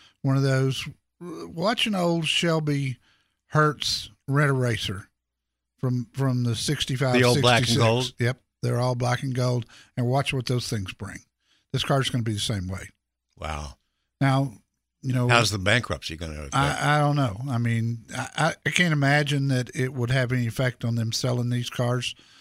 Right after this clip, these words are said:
Speaker 1: Uh, I, I, I would imagine that's why they're selling these cars,
Speaker 2: <laughs>
Speaker 1: getting, you know, sixty-three grand a piece, and they've got a hundred of 'em. That raises some cash pretty quick.
Speaker 2: Mm-hmm.
Speaker 1: Now, Hertz is a huge company, and,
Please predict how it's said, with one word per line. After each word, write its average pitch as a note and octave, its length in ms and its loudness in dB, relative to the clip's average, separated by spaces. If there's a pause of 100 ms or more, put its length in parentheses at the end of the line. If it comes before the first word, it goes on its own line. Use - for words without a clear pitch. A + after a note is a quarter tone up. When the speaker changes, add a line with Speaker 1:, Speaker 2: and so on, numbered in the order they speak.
(420)
Speaker 1:
Uh, A2+ 520 -2 (200)
I, C3+ 60 -12
I, A#2 400 -10
I - 20 -2
would A#2+ 180 0
imagine B2+ 400 2
that's A#2 220 -2
why B2 460 0 (160)
they're B2 120 2
selling C3 300 0
these B2 180 -2
cars, B2+ 380 4 (480)
Speaker 2:
<laughs> - 440 -14
Speaker 1:
getting, B2+ 460 -2
you C3+ 140 -2
know, B2 180 0
sixty-three C3 680 -2
grand B2 360 -2
a A#2 60 -4
piece, B2+ 340 -4
and A#2+ 80 -4
they've A2 140 -2
got B2+ 160 0
a A2+ 60 0
hundred C#3 340 0
of A2+ 180 -2
'em. A2+ 160 -2 (480)
That F#3+ 140 0
raises E3 340 2
some C3 140 -2
cash E3 360 0
pretty A#2 200 -2
quick. G#3 340 0
Speaker 2:
Mm-hmm. A2 380 2 (200)
Speaker 1:
Now, A2 260 0 (320)
Hertz D3 260 0
is B2 80 -2
a - 20 0
huge C#3 320 0
company, C3 460 0
and, A#2+ 200 -2